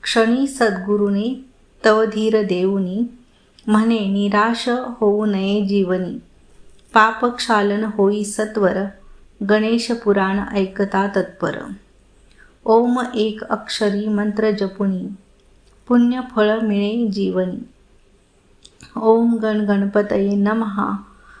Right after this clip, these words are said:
महामंत्राने सिद्धी मिळे जीवनी.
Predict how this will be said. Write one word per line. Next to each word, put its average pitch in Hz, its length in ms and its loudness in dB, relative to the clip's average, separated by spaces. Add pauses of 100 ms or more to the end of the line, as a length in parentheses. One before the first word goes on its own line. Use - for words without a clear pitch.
(160)
महामंत्राने 220 1000 2
सिद्धी 214 540 0
मिळे 214 400 -2
जीवनी. 190 600 0